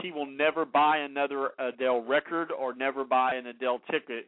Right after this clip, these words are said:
and I'm, I'm hoping that that is not something that's catching on, because she is an amazing artist and someone that I would love to see live. Also, pop princess Brit-, Britney Spears was engaged at the end of last year, and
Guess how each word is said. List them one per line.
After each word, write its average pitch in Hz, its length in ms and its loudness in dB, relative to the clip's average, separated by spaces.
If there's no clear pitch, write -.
and 123 140 -2
I'm, 127 140 0
I'm 143 320 2
hoping 175 460 2
that 139 140 -4
that 151 160 4
is 139 140 -8
not 143 220 -2
something 139 260 -10
that's 123 100 -18
catching 135 360 -2
on, 117 380 2
because 147 480 4
she 175 60 -6
is 196 260 2
an 156 140 -4
amazing 139 480 -2
artist 131 380 2
and 120 180 -16
someone 127 340 -2
that 120 140 -6
I 127 200 8
would 120 280 -2
love 117 240 0
to 117 60 -14
see 113 360 -10
live. 107 300 4
Also, 180 380 6
pop 175 260 2
princess 180 400 0
Brit-, 170 320 -4
Britney 180 340 0
Spears 202 400 0
was 156 180 -2
engaged 156 540 0
at 170 120 0
the 170 120 -8
end 175 160 -4
of 175 120 2
last 170 360 4
year, 269 320 0
and 180 420 0